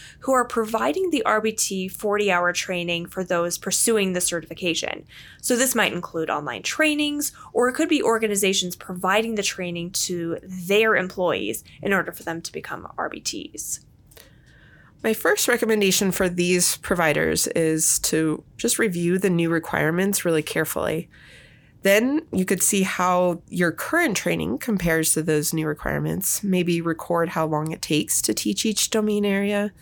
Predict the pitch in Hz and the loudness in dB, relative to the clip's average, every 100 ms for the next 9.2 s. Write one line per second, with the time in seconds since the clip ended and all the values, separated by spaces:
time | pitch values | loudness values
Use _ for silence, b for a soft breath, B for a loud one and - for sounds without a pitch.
0 | B B B B B - 202 202 240 196 | B B B B B 0 2 4 6 6
1 | 180 175 - - 180 180 175 - 185 170 | 6 4 2 0 0 2 2 2 2 2
2 | 156 - 175 160 156 151 151 156 - 220 | 0 2 0 2 2 2 2 -2 -2 0
3 | 226 214 190 180 175 - 160 156 156 156 | 0 2 2 2 0 0 2 4 2 2
4 | - 151 147 143 - 151 151 - - - | 0 0 0 -2 0 0 0 -4 -4 -2
5 | 156 - - - B B B B B B | -2 -4 -6 -6 B B B B B B
6 | B B - - 226 226 196 185 262 214 | B B -6 0 2 4 4 4 4 4
7 | 170 - 165 175 175 160 - 269 311 - | 4 2 2 0 2 2 2 0 0 -2
8 | 214 196 196 185 180 180 175 - 180 175 | 0 0 0 0 0 0 0 0 2 2
9 | 165 | 2